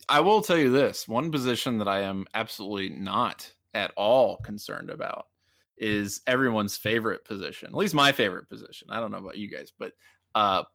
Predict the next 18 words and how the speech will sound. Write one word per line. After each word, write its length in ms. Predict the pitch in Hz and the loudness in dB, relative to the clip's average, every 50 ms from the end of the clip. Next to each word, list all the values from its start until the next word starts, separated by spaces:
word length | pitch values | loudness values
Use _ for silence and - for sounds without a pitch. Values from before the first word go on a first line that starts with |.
| - _ | -20 _
the 160 | 160 139 127 | -2 -2 -2
punter, 640 | - - - 208 208 185 - 120 110 92 95 95 _ _ _ _ _ _ _ _ _ _ 123 | -2 0 0 0 0 2 2 2 0 0 -2 -6 _ _ _ _ _ _ _ _ _ _ -2
Drew 180 | - 147 143 | 0 0 0
Chrisman. 480 | - - 139 120 - - - 98 90 - - - - | 2 0 0 0 0 -2 -2 -4 -4 -6 -8 -8 -2
I, 160 | 135 143 135 - | 0 0 0 2
I, 160 | - 123 156 156 | 0 2 2 4
like, 360 | 143 151 135 131 113 - - _ - - - | 4 6 4 4 4 0 -12 _ -20 -2 4
look, 260 | 214 175 113 - - _ _ _ _ | 6 6 6 4 -2 _ _ _ _
look, 220 | - 196 151 - - - - - | 4 4 4 4 2 -8 -8 2
is 160 | - 180 156 190 | 2 4 6 6
he 80 | 233 | 6
the 100 | 240 240 | 4 4
greatest 380 | 202 220 233 226 226 220 220 - | 6 6 6 8 6 6 4 6
punter 260 | 226 214 214 208 214 | 6 6 8 8 6
in 80 | 214 208 | 6 8
Ohio 220 | 202 202 202 202 | 8 8 6 6
State 200 | 190 - 208 190 | 4 4 4 6
history? 440 | 196 196 196 - 202 208 202 202 | 4 4 2 2 2 2 2 2